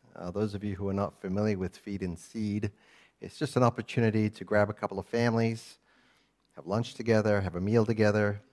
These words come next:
It could be Saturday night, it could be Sunday after church. You could go to a restaurant, go to McDonald's,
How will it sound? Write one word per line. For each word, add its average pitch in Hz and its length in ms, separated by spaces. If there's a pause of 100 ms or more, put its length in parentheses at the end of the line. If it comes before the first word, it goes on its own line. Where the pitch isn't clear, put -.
(120)
It - 80
could - 100
be - 80
Saturday 98 400
night, 98 320
it - 80
could 85 140
be 82 60
Sunday 90 300
after 90 220
church. 101 680 (140)
You - 80
could - 160 (100)
go 92 100
to 80 80
a 80 60
restaurant, 117 600 (680)
go 90 60
to 85 60
McDonald's, 117 680